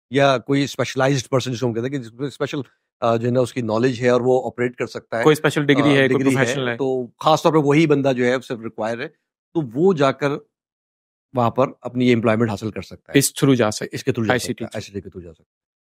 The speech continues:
Speaker 2: ओके।
Speaker 1: ये एक अपॉर्चुनिटी है लोगों के लिए कि इसको भी देखें, जो लोग करना चाहते हैं, क्योंकि बहुत बड़ी तादाद है।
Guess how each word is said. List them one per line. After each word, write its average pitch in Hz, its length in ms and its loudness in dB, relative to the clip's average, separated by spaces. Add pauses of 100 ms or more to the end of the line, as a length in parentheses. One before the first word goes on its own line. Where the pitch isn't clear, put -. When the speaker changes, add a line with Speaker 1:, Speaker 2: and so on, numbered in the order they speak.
(160)
Speaker 2:
ओके। 123 320 -4
Speaker 1:
ये 156 80 6
एक 160 120 -2
अपॉर्चुनिटी 127 480 -2
है 131 80 0
लोगों 113 240 -2
के 113 120 -6
लिए 113 140 2
कि 117 80 -4
इसको 113 220 -6
भी 117 100 0
देखें, 110 360 -2
जो 104 140 -4
लोग 107 280 -6
करना 107 280 -8
चाहते 104 180 -12
हैं, 180 100 -6
क्योंकि 190 180 -6
बहुत 180 180 2
बड़ी 185 140 0
तादाद 110 300 -2
है। 90 80 -16